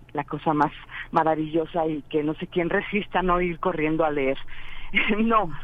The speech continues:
para mí sí, creo que es un actor que no lee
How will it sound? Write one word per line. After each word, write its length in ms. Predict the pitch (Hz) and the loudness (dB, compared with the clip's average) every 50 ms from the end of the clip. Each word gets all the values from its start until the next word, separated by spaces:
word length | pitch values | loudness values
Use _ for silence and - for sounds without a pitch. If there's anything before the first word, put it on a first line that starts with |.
| - - | -2 0
para 200 | 202 202 208 214 | 2 2 2 2
mí 240 | 226 254 320 330 - - - - - | 2 2 0 0 -2 -6 -8 -8 -2
sí, 200 | - 220 165 - - | -2 -2 -2 -2 -4
creo 220 | - 196 196 202 196 | -2 0 0 0 0
que 180 | - 214 208 - - | 0 -2 -2 -2 -4
es 120 | 190 185 - - - - - - - - - - - - - - - - - | -6 -6 -6 -8 -6 0 4 6 8 8 6 6 4 0 -2 -2 -2 -2 0
un 180 | - 247 247 233 | 0 2 2 2
actor 340 | 233 226 - - 220 196 185 | 2 2 2 0 0 0 0
que 140 | - 214 202 | 0 0 2
no 140 | 185 185 | 2 2
lee 280 | 180 170 165 165 170 | 2 4 2 2 2